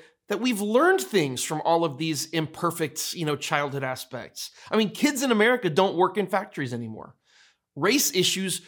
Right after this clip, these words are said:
are still far from perfect, but schools are no longer segregated in the same way that they used to be. And these lessons take time, and some are definitely still in progress.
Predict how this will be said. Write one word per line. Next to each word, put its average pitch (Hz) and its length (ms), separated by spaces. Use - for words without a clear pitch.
are 165 80
still - 320
far 262 460
from 233 220
perfect, - 580
but 180 140
schools 214 640
are 196 40
no 202 160
longer 190 240
segregated 160 680
in 160 100
the 156 60
same 151 280
way 143 120
that 147 160
they 175 60
used 208 260
to 131 80
be. - 320
And 208 140
these 196 140
lessons 277 340
take - 280
time, 170 540
and 185 120
some 254 300
are 196 40
definitely 202 480
still 175 220
in 151 60
progress. 160 640